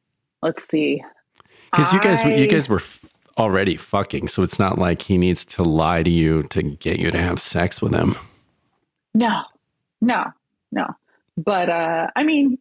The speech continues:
Speaker 1: you know, there's, like, flirting and then there's lying, right? There's, like, you know, being cutesy with someone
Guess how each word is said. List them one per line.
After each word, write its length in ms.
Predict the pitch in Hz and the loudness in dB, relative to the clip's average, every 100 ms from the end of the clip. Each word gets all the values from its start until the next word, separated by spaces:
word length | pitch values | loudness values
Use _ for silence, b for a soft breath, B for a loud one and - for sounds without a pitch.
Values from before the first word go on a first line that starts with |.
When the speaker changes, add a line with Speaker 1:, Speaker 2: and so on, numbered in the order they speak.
| - | -2
Speaker 1:
you 80 | 359 | -2
know, 260 | 165 190 - _ - | 0 -4 -8 _ -4
there's, 240 | 247 262 | -2 0
like, 520 | 233 226 190 170 - _ _ _ _ _ _ - | -2 -2 -2 -4 -8 _ _ _ _ _ _ -4
flirting 480 | 254 254 240 196 190 | -2 0 0 -2 -4
and 100 | 180 | -6
then 160 | 165 | -6
there's 300 | 160 165 - | -4 -4 -2
lying, 440 | 165 180 - - - | -2 -2 -4 -8 -8
right? 280 | - 151 - | -4 -2 -2
There's, 260 | 190 175 175 | -2 -2 -2
like, 500 | 170 160 160 - - _ - | -2 0 -4 -8 -18 _ -4
you 80 | 202 | 0
know, 140 | 156 | 0
being 280 | 170 220 202 | 0 0 0
cutesy 460 | - 277 277 262 | 0 0 0 0
with 160 | 214 208 | 0 -2
someone 420 | - 190 190 170 | -4 -2 0 0